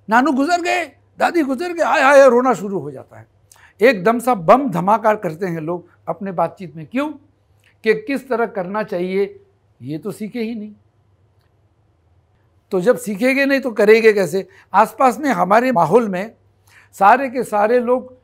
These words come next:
फिल्मों की रफ ज़बान को देखकर, फिल्में की बातें और स्टाइल सुनकर, हमारे आसपास में सभी लोग ऐसे rough and tough बातें करते हैं। किसी के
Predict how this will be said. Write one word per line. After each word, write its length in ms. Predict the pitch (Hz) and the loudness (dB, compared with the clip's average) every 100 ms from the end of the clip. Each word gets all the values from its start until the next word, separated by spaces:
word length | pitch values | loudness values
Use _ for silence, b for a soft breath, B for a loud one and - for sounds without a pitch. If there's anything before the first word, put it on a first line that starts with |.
| _ _ | _ _
फिल्मों 460 | - 214 226 262 | -8 -4 0 0
की 180 | 220 226 | 0 -2
रफ 380 | 180 240 - 202 | 4 4 4 -4
ज़बान 540 | 156 185 196 220 240 | -2 0 2 0 -2
को 220 | 220 220 | -4 -4
देखकर, 720 | 180 185 190 - 185 170 - b b _ - | 0 0 0 0 -2 -2 -8 b b _ -8
फिल्में 480 | 233 233 233 262 254 | -4 -2 0 0 0
की 160 | 254 208 | -4 2
बातें 500 | 190 196 214 214 208 | 2 2 2 4 4
और 180 | 196 | 0
स्टाइल 440 | 160 - 208 226 220 | -6 -4 0 0 -2
सुनकर, 520 | 208 202 196 196 - b b b _ _ - | -10 -8 -6 -6 -6 b b b _ _ -2
हमारे 320 | 247 302 285 | 4 6 6
आसपास 400 | 190 226 233 240 262 | 4 2 2 -4 -4
में 80 | |
सभी 340 | 233 247 247 403 | -6 -6 -4 -4
लोग 200 | 339 294 | -4 -6
ऐसे 220 | 240 269 | -6 -6
rough 260 | 208 240 - | -4 -6 -6
and 160 | 254 254 | -12 -8
tough 180 | 262 254 | -8 -8
बातें 300 | 185 180 165 | -10 -10 -12
करते 300 | 156 135 151 | -16 -18 -18
हैं। 180 | 131 131 _ _ _ _ _ _ _ _ | -18 -20 _ _ _ _ _ _ _ _
किसी 300 | 226 - 233 | -10 -8 -8
के 400 | 226 220 214 | 2 4 2